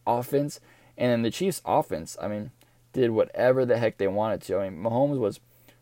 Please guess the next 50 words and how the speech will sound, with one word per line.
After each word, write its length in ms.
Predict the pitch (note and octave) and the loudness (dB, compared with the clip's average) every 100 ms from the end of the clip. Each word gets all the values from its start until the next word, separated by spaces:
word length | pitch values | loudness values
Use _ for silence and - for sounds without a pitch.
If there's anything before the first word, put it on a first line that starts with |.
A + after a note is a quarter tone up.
| _ _ - - _ _ | _ _ -20 -20 _ _
threw 160 | C3+ C3 | -2 0
for 180 | B2 A#2+ | 0 0
three 220 | D3 D#3 | 2 2
hundred 180 | D3 B2 | 2 0
eighty-five 400 | C3 C3 B2 A2+ | 0 2 4 6
yards, 260 | A2 G#2+ | 4 4
four 280 | - C#3 C3+ | 0 0 2
touchdowns, 480 | A2+ G#2+ A#2+ A2 G#2+ | 2 2 0 -2 -4
and 80 | G#2 | -4
then 60 | |
had 140 | G2 F#2 | -4 -2
one 200 | G#2 F2 | -2 0
rushing 260 | E2+ - | -2 -4
touchdown. 400 | C#2+ - - - - | -12 -12 -14 -18 -6
So 160 | - G2 | -2 0
he 160 | C#3+ | 2
just 160 | D#3 - | 2 0
completely 640 | B2 A#2 - D#3 D3 D3 | -4 -4 2 2 4 2
dominated, 680 | B2+ A#2+ B2 A#2+ A#2 A#2 A#2 _ _ _ _ _ - - - | 2 2 0 -2 -4 -6 -10 _ _ _ _ _ -20 -8 0
put 160 | C3+ | 4
the 60 | C#3 | 6
league 260 | C#3+ C#3+ | 6 6
on 160 | C3+ A#2+ | 4 4
notice 320 | A#2 A#2+ B2 | 4 4 2
that, 140 | B2+ A2+ | 2 6
hey, 280 | D3+ C#3 - _ - - _ - | 6 4 0 _ -20 -20 _ -4
I 100 | B2+ | 2
know 100 | C3 | 4
you 120 | D3 | 6
guys 160 | D3 D3 | 6 6
were 60 | |
talking 360 | C3 C3 C#3+ B2+ | 4 2 2 4
bad 180 | B2+ B2+ | 6 8
about 260 | B2+ A#2+ | 6 6
me 120 | A#2+ | 2
against 240 | A#2+ C3 A2+ | 0 -2 -4
the 60 | |
Chargers, 420 | - C3+ F3 F#3 D3+ | 2 6 6 4 4
but 120 | B2+ | 6
hey, 140 | E3 | 8
look 180 | C3 B2 | 6 4
what 120 | C#3 | 4
I 120 | C3+ | 6
just 140 | C3+ B2+ | 4 2
did 160 | B2+ | -2
to 100 | C3+ | -2
the 220 | A#2+ A2+ - | 0 -2 -4
league's 400 | - A#2+ A#2 A#2+ | -2 2 0 0
number 320 | A2+ A2+ B2 A#2+ | -2 0 0 0
one 340 | A2+ G2+ | -2 -4